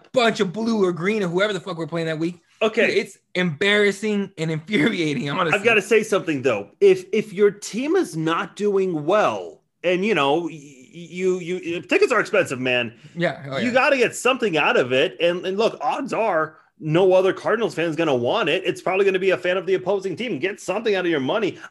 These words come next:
Speaker 2: I, and look, you're not the only one with that opinion. A lot of people feel that
Speaker 1: Right.
Speaker 2: way. I remember that a lot of Chiefs fans, when, uh, Patrick Mahomes was hurt, a lot of Chiefs fans sold their tickets. And look, when
Speaker 1: Yeah.
Speaker 2: you sell them online, you don't know who you're selling to.
Speaker 1: Right.
Speaker 2: So that's another thing.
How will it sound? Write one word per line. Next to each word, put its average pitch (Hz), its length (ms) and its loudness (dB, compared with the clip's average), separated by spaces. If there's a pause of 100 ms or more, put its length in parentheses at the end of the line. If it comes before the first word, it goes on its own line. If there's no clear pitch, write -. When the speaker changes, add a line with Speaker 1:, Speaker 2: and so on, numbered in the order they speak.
Speaker 2:
I, 240 100 2 (300)
and 240 100 -2
look, 254 200 2
you're 294 100 0
not 320 140 2
the 202 80 2
only 202 160 4
one 185 180 2
with 175 120 -4
that 180 140 2
opinion. 170 340 -2
A 170 40 4
lot 160 320 2
of - 80 -4
people 180 200 -4
feel 160 240 -2
that 175 140 0
Speaker 1:
Right. 165 80 -4
Speaker 2:
way. 175 260 0 (220)
I 156 80 -2
remember 269 260 2
that 156 140 -4 (140)
a 160 80 2
lot 165 240 2
of - 100 -6
Chiefs 208 320 -6
fans, 139 340 -2
when, 147 420 -2
uh, 135 380 0
Patrick 190 360 -2
Mahomes 151 380 -4
was 127 140 -8
hurt, 170 340 -2 (340)
a 147 60 2
lot 175 200 2
of - 100 -8
Chiefs 202 240 -6
fans 151 260 -4
sold 160 240 -2
their 160 120 -2
tickets. 190 380 -4
And 233 120 0
look, 190 200 -2 (160)
when 233 180 -4
Speaker 1:
Yeah. - 60 0
Speaker 2:
you - 60 2
sell 254 200 -4
them 226 100 -2
online, 180 360 -2
you 226 120 -4
don't 233 200 -2
know 202 140 -2
who 202 160 -10
you're 180 160 -4
selling 139 420 -6
to. 175 200 0
Speaker 1:
Right. 127 180 -6
Speaker 2:
So 208 100 0
that's 254 180 -2
another 170 300 -4
thing. 110 300 -8